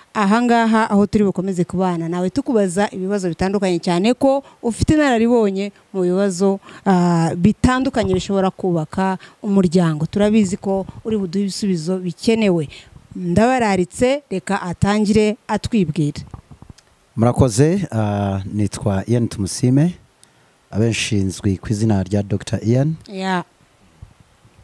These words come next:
Speaker 1: Yeah, ah, urubatse, ukora mu iyihe ministry?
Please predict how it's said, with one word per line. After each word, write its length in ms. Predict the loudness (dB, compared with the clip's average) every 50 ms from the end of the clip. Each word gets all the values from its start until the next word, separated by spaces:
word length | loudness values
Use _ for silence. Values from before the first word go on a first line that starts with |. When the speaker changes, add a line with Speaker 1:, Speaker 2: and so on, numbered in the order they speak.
| -20 -12 -8
Speaker 1:
Yeah, 340 | -4 -2 -2 -2 -2 -4 -6 -8
ah, 560 | -4 -2 0 2 2 2 2 2 2 0 0
urubatse, 960 | 0 2 2 2 2 2 0 -2 -4 -2 -2 0 0 -2 -2 -4 -8 -8 -12 -14 -20 -20 -20 -18 _ -6
ukora 280 | -4 0 2 2 2 4
mu 80 | 4
iyihe 180 | 4 4 2 2
ministry? 1120 | 0 -2 -4 -4 -4 -4 -6 -8 -6 0 2 2 4 4 4 4 4 4 4 4 2 0